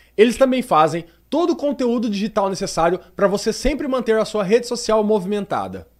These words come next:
Pra você ter uma ideia, os caras desenvolvem até sites, meu irmão.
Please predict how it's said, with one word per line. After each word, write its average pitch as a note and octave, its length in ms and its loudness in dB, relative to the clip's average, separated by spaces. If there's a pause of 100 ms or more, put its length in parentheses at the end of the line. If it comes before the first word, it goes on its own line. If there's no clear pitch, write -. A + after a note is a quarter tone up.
(380)
Pra F3+ 120 2
você G3 200 -2
ter A#3 140 0
uma G3+ 160 0
ideia, D3 400 2 (100)
os - 160 -8
caras G3 300 2
desenvolvem F#3 560 0
até F#3+ 220 -4
sites, F3+ 480 -2
meu C#3+ 80 -4
irmão. D3+ 280 -2